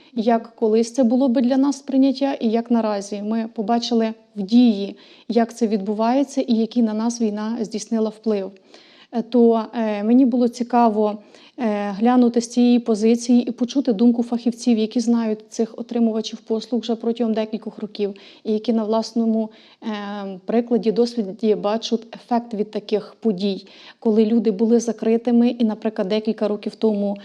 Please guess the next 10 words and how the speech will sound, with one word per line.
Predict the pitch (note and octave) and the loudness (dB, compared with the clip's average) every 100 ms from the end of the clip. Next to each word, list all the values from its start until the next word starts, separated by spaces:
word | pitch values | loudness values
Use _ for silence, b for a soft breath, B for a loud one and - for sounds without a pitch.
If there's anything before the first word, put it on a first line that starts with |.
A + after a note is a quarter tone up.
| B - | B -4
десь | A3 A3 - | 0 0 0
сиділи | G#3 A3 G#3+ | 0 2 2
тихенько, | G#3+ G#3 A3 A3 G#3 - G#3 G#3 B B B - | -2 -4 -2 -2 -2 -2 -2 -4 B B B -2
е, | A3 G3+ G3 | 0 2 0
і | G#3 A#3 G#3+ | 0 2 4
намагалися | G#3+ A3 A3 G#3+ A3 A3 A3 - G#3 G3+ | 2 2 2 0 2 2 0 -2 -4 0
ніяк | A3 A3 G#3+ | 2 2 2
не | A3 | 0
виокремлюватися. | G3+ G#3 G3+ G#3 A3 A3+ A#3 A#3+ - B3 B3+ B B | 0 -2 -2 -2 0 0 0 -2 -2 -4 -6 B B
Зараз | G#3 A#3 A3 G#3 | 0 2 2 0